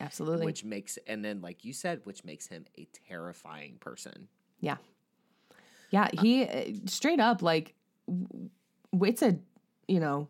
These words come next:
Speaker 1: DreamWorks animation. It's for kids. But we're getting a villain that is not, you know, trying to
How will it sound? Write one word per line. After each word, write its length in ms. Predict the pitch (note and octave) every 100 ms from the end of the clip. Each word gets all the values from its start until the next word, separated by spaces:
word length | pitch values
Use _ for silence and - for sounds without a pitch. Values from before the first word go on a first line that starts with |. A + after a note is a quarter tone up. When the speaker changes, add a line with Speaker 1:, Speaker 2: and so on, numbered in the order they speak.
| -
Speaker 1:
DreamWorks 640 | E3+ F3 G3+ F#3+ E3 - E3
animation. 560 | D3+ D#3 G3+ F#3 D3+
It's 160 | D#3 -
for 260 | - G3+ F#3
kids. 500 | - F3+ D#3 D3 - - -
But 100 | -
we're 160 | F3+ B3
getting 480 | D4+ A#3+ F3 D#3+ - _ _ _ _ _ _ _ -
a 100 | F3+
villain 640 | D#3 F3+ A#3+ E3 D3+ D3+
that 380 | D3+ D#3 D#3 - _ _ _ _ _ _ _ _ -
is 500 | F#3 G#3 F3+ E3 F3+
not, 340 | F#3+ G#3 A#3+
you 80 | G3
know, 280 | D#3+ D#3 D#3+
trying 540 | - G#3 F#3 F3+ F3+
to 600 | F3+ F3+ D#3+ D#3 D#3 D#3